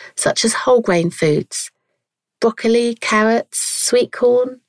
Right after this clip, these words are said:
beans and legumes, as well as seeds and nuts. Probiotics are found in yogurt, fermented foods and supplements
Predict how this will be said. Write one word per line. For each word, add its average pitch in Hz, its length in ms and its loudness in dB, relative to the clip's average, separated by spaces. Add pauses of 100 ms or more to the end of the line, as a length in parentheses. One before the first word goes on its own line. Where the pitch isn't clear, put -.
(400)
beans 254 540 2
and 226 180 4
legumes, 175 760 0 (240)
as 185 180 0
well 196 420 2
as 180 540 -2 (580)
seeds 208 680 0
and 190 220 2
nuts. - 560 -2 (1080)
Probiotics 196 1300 -2 (460)
are 190 80 0
found 196 380 0
in 202 120 2
yogurt, 214 680 0
fermented 202 640 0
foods 185 500 0
and 185 80 -2
supplements - 720 -4